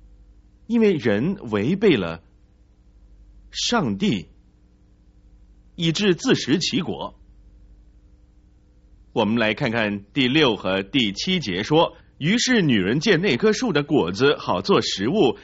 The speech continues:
也悦人眼目，呃，且是可喜爱的，能使人有智慧，就摘下来吃了，又给她丈夫，她丈夫也吃了。”他们破坏了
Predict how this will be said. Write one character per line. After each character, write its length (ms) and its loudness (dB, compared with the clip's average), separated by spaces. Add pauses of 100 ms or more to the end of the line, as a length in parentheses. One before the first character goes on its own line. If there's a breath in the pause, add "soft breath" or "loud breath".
也 280 2
悦 240 2
人 260 0
眼 180 -4
目， 380 0 (340 soft breath)
呃， 180 4
且 200 0
是 240 0
可 240 0
喜 240 -2
爱 200 0
的， 220 -4 (100)
能 220 2
使 200 0
人 180 2
有 160 0
智 260 -2
慧， 300 -2 (120 loud breath)
就 200 2
摘 260 2
下 140 0
来 160 -2
吃 240 -4
了， 240 -2 (240 soft breath)
又 300 4
给 180 -4
她 160 -6
丈 340 2
夫， 300 -2 (280 soft breath)
她 200 2
丈 240 4
夫 300 -2 (200 soft breath)
也 400 -6 (260)
吃 280 -2
了。” 260 0 (1200)
他 140 2
们 540 2
破 260 2
坏 240 4
了 280 0